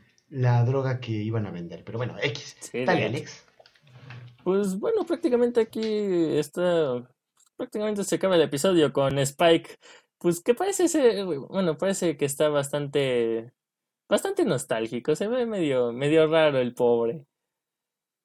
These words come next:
Speaker 2: Y pues sigue practicando prácticamente, así sigue, sigue practicando sus artes marciales,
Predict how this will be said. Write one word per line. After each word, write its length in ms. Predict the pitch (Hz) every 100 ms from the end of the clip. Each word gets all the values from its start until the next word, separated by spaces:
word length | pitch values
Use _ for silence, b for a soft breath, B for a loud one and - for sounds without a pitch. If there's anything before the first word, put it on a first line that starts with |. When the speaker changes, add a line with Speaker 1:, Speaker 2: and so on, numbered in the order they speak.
| _ _ _ _
Speaker 2:
Y 140 | 156 151
pues 240 | 180 190
sigue 260 | 339 320 -
practicando 920 | 175 - 165 175 - 226 240 226 220
prácticamente, 760 | 185 175 151 143 151 151 165 185
así 280 | 143 139 139
sigue, 280 | 143 151 147 123
sigue 300 | 156 160 156
practicando 1000 | 143 127 - - 143 147 139 120 117 117 _ _ _ _
sus 160 | 139 151
artes 260 | 143 139 139
marciales, 760 | 120 120 202 202 202 208 -